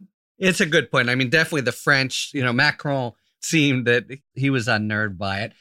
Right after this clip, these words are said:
I want to double back for a second to Putin. And there are reports this week that he is actually being misinformed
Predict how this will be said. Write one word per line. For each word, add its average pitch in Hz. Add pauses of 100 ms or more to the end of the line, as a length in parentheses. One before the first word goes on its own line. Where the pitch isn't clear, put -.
(400)
I 233
want 311
to 320
double 285
back 220
for 202
a 180
second 190
to 131
Putin. 139 (280)
And 180
there 202
are 196
reports 240
this 196
week 196
that 151
he 165 (300)
is 151
actually 147
being 131 (240)
misinformed 160